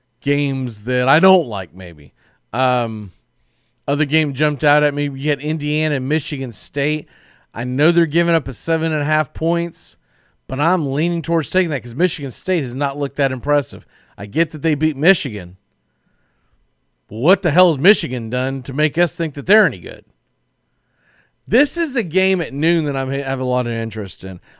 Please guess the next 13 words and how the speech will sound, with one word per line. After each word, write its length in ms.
I 180
still 360
think 300
Penn 220
State 400
is 160
a 140
much 320
better 460
football 420
program 560
than 320
Nebraska. 800